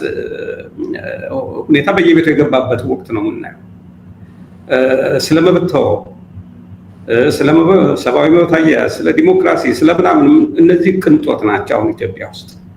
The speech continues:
በሰላም ወጥቶ በህይወት መኖር፣ ሰርቶ ማትረፍ አይደለም፣ ያለውን መጠበቅ አስቸጋሪ የሆነበት ሁኔታ ነው ያለው። ኢኮኖሚካሊ ስናየው፣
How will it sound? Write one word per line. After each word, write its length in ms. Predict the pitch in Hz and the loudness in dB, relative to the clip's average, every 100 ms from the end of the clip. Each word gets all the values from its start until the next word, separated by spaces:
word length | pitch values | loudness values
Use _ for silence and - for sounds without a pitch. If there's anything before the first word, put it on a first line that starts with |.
| - - - - | -20 -20 -20 -8
በሰላም 580 | 127 165 - 170 185 185 | -2 -2 0 2 2 2
ወጥቶ 360 | 131 147 - - 180 185 | 2 2 -2 -2 0 2
በህይወት 520 | 135 143 160 175 170 170 | 2 2 4 4 2 -2
መኖር፣ 340 | - 107 - - - - - - - - - - - - - - - - - - - | -4 -4 -4 -14 -20 -20 -20 -20 -20 -20 -20 -20 -20 -20 -20 -20 -20 -20 -20 -20 -20
ሰርቶ 260 | - 170 156 | -8 -4 0
ማትረፍ 320 | 190 185 156 - | 2 2 0 0
አይደለም፣ 380 | 107 92 92 - - - - - - | -2 -4 -8 -14 -20 -20 -20 -14 -2
ያለውን 500 | 143 151 156 160 151 | 0 2 2 4 4
መጠበቅ 540 | 127 127 98 95 - - - - - - - - - - - - - - - - | 2 0 -4 -8 -12 -14 -20 -20 -20 -20 -20 -20 -20 -20 -20 -20 -20 -20 -14 -8
አስቸጋሪ 460 | - - 143 147 | -6 -4 -2 -2
የሆነበት 400 | 139 127 120 - - | 0 0 -2 -4 -4
ሁኔታ 240 | 107 - | -6 -4
ነው 140 | - 104 | -4 -4
ያለው። 240 | - - - - - - - - - - - - - - - | -6 -12 -18 -20 -20 -20 -20 -20 -20 -20 -20 -20 -20 -10 -4
ኢኮኖሚካሊ 540 | 185 190 196 - 160 139 | 2 4 4 2 2 0
ስናየው፣ 480 | - 131 - 214 | 2 2 2 0